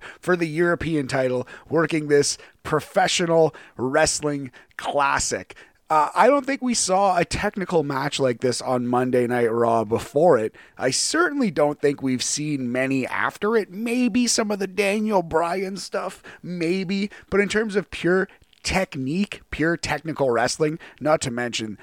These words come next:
the selling and the fundamentals, and just the pure healing of Owen Hart, the dickheadery, the assholeitude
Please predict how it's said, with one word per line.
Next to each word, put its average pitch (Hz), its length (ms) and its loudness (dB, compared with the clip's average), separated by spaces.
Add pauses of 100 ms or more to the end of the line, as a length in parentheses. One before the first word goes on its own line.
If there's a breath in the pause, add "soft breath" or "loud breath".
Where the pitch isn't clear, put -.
(140 loud breath)
the 123 100 -4
selling 127 600 0 (180 loud breath)
and 123 160 -6
the 113 60 -4
fundamentals, 120 840 0 (160 loud breath)
and 151 140 0
just 196 160 -4
the 139 60 -12
pure 180 300 2
healing 190 580 4 (220 loud breath)
of 147 140 6
Owen 160 260 8
Hart, 147 300 2 (200 loud breath)
the 165 140 0
dickheadery, 196 1400 4 (280 loud breath)
the 151 380 6 (560 loud breath)
assholeitude 220 1120 4